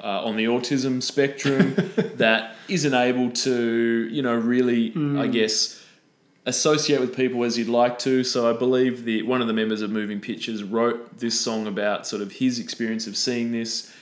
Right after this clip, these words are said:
Speaker 1: in real life and sort of realising that, you know, sometimes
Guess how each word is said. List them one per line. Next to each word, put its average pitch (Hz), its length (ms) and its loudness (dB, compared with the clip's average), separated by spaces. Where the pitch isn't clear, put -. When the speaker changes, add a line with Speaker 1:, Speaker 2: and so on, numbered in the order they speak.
Speaker 1:
in 110 200 -4
real 110 180 2
life 110 400 2
and 107 100 -6
sort 107 200 -6
of 104 160 -8
realising 113 560 2
that, 101 300 -2
you 120 80 -4
know, 104 240 -4
sometimes 113 840 -2